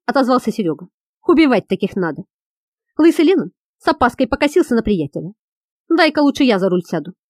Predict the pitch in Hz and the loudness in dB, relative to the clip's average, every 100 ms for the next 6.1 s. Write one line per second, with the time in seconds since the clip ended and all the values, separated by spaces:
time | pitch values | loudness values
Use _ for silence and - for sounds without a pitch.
0 | _ _ _ _ _ - 285 - 277 226 | _ _ _ _ _ -4 -2 0 0 0
1 | 226 196 156 151 - 185 302 339 226 240 | -2 -4 -4 -6 -4 0 2 2 2 2
2 | 233 214 - 190 - 151 151 - _ _ | 2 0 -2 -6 -6 -10 -10 -16 _ _
3 | _ _ _ - 311 285 156 - _ _ | _ _ _ -2 0 0 -4 -10 _ _
4 | _ _ - 311 330 302 339 381 - _ | _ _ -2 0 2 2 2 0 -2 _
5 | 294 254 302 240 190 220 269 269 277 349 | -2 2 2 2 2 0 0 0 -2 -6